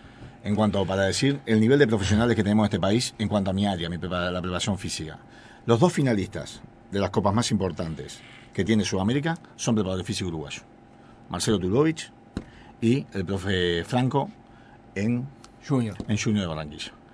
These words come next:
Speaker 1: Es decir, que hoy nosotros tenemos dos profesionales
Speaker 2: ¿Mm?
Speaker 1: en el más alto nivel, eh, uno íntimo amigo mío, ustedes saben, yo soy preparador físico por, gracias a Tulovich,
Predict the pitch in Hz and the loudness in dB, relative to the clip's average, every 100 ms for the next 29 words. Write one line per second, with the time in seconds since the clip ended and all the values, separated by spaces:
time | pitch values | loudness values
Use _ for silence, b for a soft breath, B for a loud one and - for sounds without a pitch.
0 | b - - 143 - 151 160 156 147 135 | b -6 -2 -2 2 2 4 2 4 4
1 | 120 208 165 131 143 196 208 - 131 143 | 4 2 2 0 0 0 0 -4 -6 -6
2 | 170 B 135 135 170 196 190 170 143 147 | -8 B 0 4 4 6 6 6 6 6
3 | 202 240 b b b b b - 117 107 | 6 2 b b b b b -4 2 2
4 | 110 - 175 120 127 135 123 110 113 170 | 4 8 10 10 6 6 4 4 4 4
5 | 202 180 160 - 113 104 110 95 113 113 | 2 0 -4 -2 0 2 0 0 0 2
6 | 98 87 98 101 101 107 107 92 82 101 | 0 0 0 0 0 0 0 0 -2 -2
7 | 110 95 87 104 156 165 - | -2 -2 0 4 4 2 -2